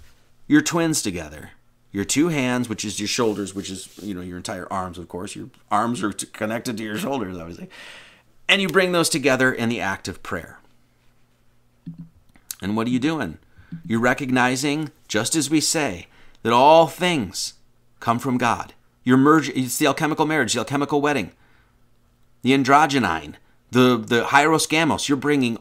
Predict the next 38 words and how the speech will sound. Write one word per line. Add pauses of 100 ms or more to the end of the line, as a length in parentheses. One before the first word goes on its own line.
all
the
differentiations,
all
the (320)
perceived
dualities, (200)
bringing
them
back
into
one,
killing
that
serpent,
too.
Look
at
how
he
th-,
look
at
the
serpent
on
the
left
there.
Serpent's
on
the
top.
They're
standing
on
the
serpent,